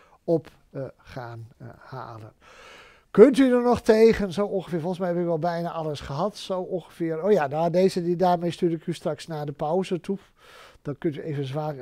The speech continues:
zwaar over nagaan denken. Klopt dat? Ja, we moeten onder weer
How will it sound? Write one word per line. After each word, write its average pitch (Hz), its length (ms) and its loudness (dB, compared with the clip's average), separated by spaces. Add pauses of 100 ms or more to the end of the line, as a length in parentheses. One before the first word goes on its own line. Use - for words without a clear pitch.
zwaar 156 360 -6
over 143 240 -4
nagaan 156 540 -6
denken. 156 320 -2
Klopt 170 260 -2
dat? 156 160 -6
Ja, 135 180 -6
we 139 160 -6
moeten 170 300 -6
onder 160 300 -8
weer 151 220 -2